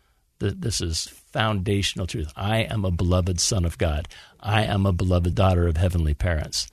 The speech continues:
That's not an aria. That's truth, hard and fast truth. And they can learn it in this place by coming out of the influence of the Spirit for this period of time. I was talking to a relative last night who spent an extended period of time in Southeast Asia recently,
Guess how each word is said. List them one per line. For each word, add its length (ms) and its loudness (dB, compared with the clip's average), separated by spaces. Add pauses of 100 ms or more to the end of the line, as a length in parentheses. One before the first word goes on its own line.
(480)
That's 260 0
not 360 2 (100)
an 100 -2
aria. 560 -4 (100)
That's 520 -2 (460)
truth, 520 -2 (600)
hard 260 -2
and 160 -6
fast 300 -8
truth. 260 -12
And 180 -4
they 80 2
can 240 0
learn 220 2
it 100 0
in 140 -2
this 160 -4
place 340 -8
by 160 -10
coming 380 -6
out 100 -8
of 120 -8 (400)
the 100 0
influence 520 -2
of 80 -8
the 100 -6
Spirit 340 -4
for 80 -10
this 120 -6
period 240 -6
of 60 -6
time. 180 -6 (240)
I 80 -2
was 140 2
talking 380 0
to 180 0
a 100 0 (140)
relative 420 0
last 240 -2
night 160 -4
who 100 -4
spent 280 -4
an 160 -4
extended 480 -6
period 240 -2
of 80 -8
time 280 -2
in 220 -4
Southeast 480 -4
Asia 260 -4
recently, 360 -8